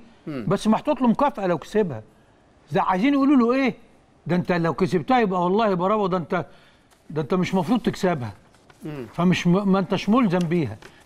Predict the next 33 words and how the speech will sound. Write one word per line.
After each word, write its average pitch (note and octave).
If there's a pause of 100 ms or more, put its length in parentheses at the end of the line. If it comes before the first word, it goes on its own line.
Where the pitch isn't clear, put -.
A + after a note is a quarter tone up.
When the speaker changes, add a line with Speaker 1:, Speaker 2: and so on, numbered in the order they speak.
Speaker 2:
لكن F3
لو G3
كسبتها، B3+ (300)
ده F3
أنت F#3
تبقى F3+
عملت G3+
معجزة، D#3+ (300)
فهنديك E3+
مكافأة. D#3+ (360)
Speaker 1:
مم. D#3
Speaker 2:
تخيل B3+ (720)
إن E3+
العقد G3
بيقول A3+
كده، B3 (180)
مكافأة، F#3+
Speaker 1:
مم. - (340)
Speaker 2:
ومفيش F#3+
أي C4+
بينالتي C#4
ولا A3
حساب. A#3 (380)
لو F#3+
ما G3+
كسبش C4+
البطولة A3
مش G#3
محطوطة A3+
له F#3 (340)
كتارجت A3+ (240)
البطولة G3+
دي. G#3+